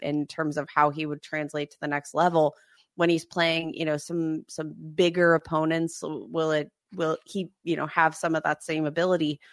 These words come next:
Um, I think he showed you everything you wanted. And this is, like, coming from me, who I, I do think, like, David Montgomery, the way that he came in and swooped and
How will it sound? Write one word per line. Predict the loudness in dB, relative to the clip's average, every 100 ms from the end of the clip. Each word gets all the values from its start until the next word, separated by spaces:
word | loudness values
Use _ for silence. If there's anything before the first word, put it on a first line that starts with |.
| -20 _ 0
Um, | 2 4
I | 2
think | 2 0
he | 0
showed | 2 4
you | 6
everything | 6 2 2
you | 4
wanted. | 6 8 6 4
And | 4 4 2 -2 -8 _ _ _ _ _ _ -2
this | -2 0
is, | -4 0
like, | 2 2 0 _ _ _ -2
coming | 0 2
from | 2 4
me, | 2 4
who | 2
I, | 2 0
I | -4
do | 0 0
think, | 2 2 2
like, | 0 -2 _ _ -20 _ _ 2
David | 4 4 4
Montgomery, | 4 4 2 0 0 -2 0
the | -2
way | 0 0
that | 0 -2
he | -4 -4 -4 -6
came | -4 0
in | 0 0 -2
and | -4 -6
swooped | -8 -4 -4 -2
and | -2 -2